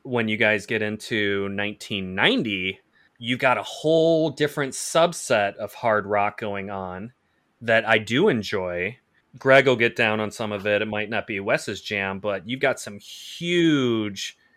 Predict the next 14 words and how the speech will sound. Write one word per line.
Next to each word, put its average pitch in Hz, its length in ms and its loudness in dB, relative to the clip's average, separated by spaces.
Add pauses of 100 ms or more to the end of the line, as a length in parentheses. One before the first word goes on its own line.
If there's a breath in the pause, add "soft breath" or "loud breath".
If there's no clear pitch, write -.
(120)
face-melting 110 1200 -2 (440)
albums 117 480 2
coming 101 300 -6
out, 95 360 -4 (120)
uh, 95 440 -4 (100)
the 117 100 0
least 123 440 -2
of 104 160 -2
which 98 360 -4
is 95 440 -8 (440)
Jane's 117 340 2
Addiction, 107 680 -2
Ritual 101 540 -4
de 95 580 -2